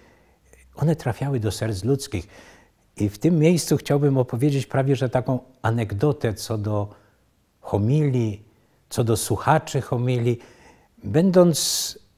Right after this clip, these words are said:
pewnego dnia na obiedzie u Jana Pawła drugiego, rozmawialiśmy na różne tematy, było kilkunastu kapłanów z Polski i Ojciec Święty zadał nam takie trochę dziwne pytanie. Ono było homiletyczne.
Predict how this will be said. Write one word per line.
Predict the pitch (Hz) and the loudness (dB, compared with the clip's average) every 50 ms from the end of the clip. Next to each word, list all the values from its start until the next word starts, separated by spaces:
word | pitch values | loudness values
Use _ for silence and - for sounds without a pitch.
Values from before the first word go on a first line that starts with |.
| - | -8
pewnego | - 135 117 123 160 151 143 135 | -4 -4 0 0 0 2 2 2
dnia | 113 120 143 151 | 2 2 2 2
na | 147 135 120 | 2 0 -2
obiedzie | 117 120 113 107 117 156 175 143 113 104 110 110 | -2 -4 -4 -2 0 0 0 0 0 -2 -4 -2
u | 104 110 | -2 -2
Jana | 110 110 113 120 117 107 | -2 -2 -2 -4 -4 -4
Pawła | - 120 117 123 | -2 -2 -2 -2
drugiego, | 113 110 117 113 101 113 143 139 135 143 139 - - - - _ _ _ _ _ _ _ _ _ _ _ _ _ _ - | -2 -2 -2 -2 0 0 0 2 2 0 0 -2 -6 -18 -20 _ _ _ _ _ _ _ _ _ _ _ _ _ _ 0
rozmawialiśmy | - 127 - 135 127 120 160 170 175 156 131 143 143 127 | 2 2 2 2 0 2 4 4 4 4 4 2 2 4
na | 127 123 | 4 4
różne | 131 156 151 143 135 117 | 2 2 2 2 2 2
tematy, | 107 - 95 107 151 190 - - 120 | 2 0 0 2 2 2 4 2 2
było | 104 107 110 107 110 98 | 2 2 0 2 0 0
kilkunastu | - - 107 104 - 117 110 113 123 - - - 120 | -2 -4 -8 -6 -2 -2 -2 0 -2 -2 -4 -4 -6
kapłanów | 101 - - 107 - - 120 117 113 110 107 98 | -6 -6 -8 -10 -8 -6 -6 -4 -4 -4 -4 -6
z | - - - | -8 -12 -8
Polski | - - 135 135 127 - - - 135 131 123 - - - - - _ _ - | -4 -2 0 0 0 -4 -6 -4 -4 -4 -4 -4 -12 -20 -20 -20 _ _ 2
i | 127 | 4
Ojciec | 190 208 - 185 147 | 4 4 4 0 0
Święty | - - 196 208 185 196 190 160 | 2 2 4 4 4 4 4 6
zadał | 107 139 170 175 185 180 | 6 6 4 4 4 4
nam | 180 175 160 151 | 4 2 2 2
takie | - 160 151 - 165 156 147 147 - - - _ _ _ - | 0 -2 -2 0 0 0 0 -2 -6 -12 -20 _ _ _ -4
trochę | - 147 151 - 151 117 | -2 -2 0 2 0 0
dziwne | 101 95 127 151 143 143 135 127 | 0 0 -2 -2 0 0 -2 -2
pytanie. | - - 131 - - 113 113 101 104 131 | -2 -4 -6 -4 -2 -2 -2 0 0 -2
Ono | 160 165 160 | 0 -2 0
było | 139 139 143 127 | 0 2 0 0
homiletyczne. | - - 135 120 120 113 113 117 107 - - 135 107 - - - 95 82 82 | 0 -2 -2 -2 -2 -2 -2 -4 -4 -6 -6 -8 -8 -8 -10 -10 -8 -8 -8